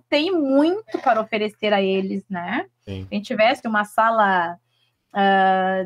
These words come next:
Speaker 1: de, de, com os recursos tecnológicos, se nós tivéssemos uma quadra coberta, se nós tivéssemos um, enfim, né, um play,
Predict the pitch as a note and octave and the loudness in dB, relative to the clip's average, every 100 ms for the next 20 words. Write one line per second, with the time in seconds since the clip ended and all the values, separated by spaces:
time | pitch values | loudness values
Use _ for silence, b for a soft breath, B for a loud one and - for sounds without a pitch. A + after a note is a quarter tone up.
0 | F3+ D#3+ F#3+ G3 F#3 F3 E3+ G3+ F#3+ F#3 | -8 -10 -4 -4 -4 -6 -8 -14 -14 -12
1 | F#3 - G3+ G3+ G3+ G3+ B3 B3 - G#3+ | -14 -8 -4 -4 -4 -6 -8 -8 -10 -10
2 | - G3 F3 G#3 C4 B3+ G3+ G3 F3 F3 | -6 -6 0 2 4 2 -2 -10 -12 -14
3 | - _ _ - G#3 G#3+ A#3 - G3 G#3 | -18 _ _ -10 -2 0 -2 -4 -2 0
4 | A#3+ - A3 G#3 G3 G3 G3 F#3+ F#3 F3+ | -2 -6 -4 -4 -2 -2 0 0 0 -2
5 | F3 - G#3+ A3 G3 G3+ G3 F#3 F3+ A3 | -4 0 2 2 -2 -4 -4 -2 0 2
6 | B3 B3 - G3 E3 E3 _ _ _ _ | 0 -2 -8 -6 -6 -8 _ _ _ _
7 | _ G3 G#3 G#3+ - G#3 G3+ G#3+ A#3+ A3 | _ -2 0 0 -4 -2 0 0 -4 -8
8 | G#3 G3+ F3+ G3 G3 G3+ G4+ B4+ - A#3 | -6 -6 -6 -6 -6 -6 -10 -12 -12 -8
9 | C4 A#3 F#3 G#3+ A#3 F#3 F3+ F3+ - G#3+ | -6 -6 -6 -4 -4 -6 -8 -12 -2 0
10 | A#3+ C4+ G3 E3+ | 2 2 0 -6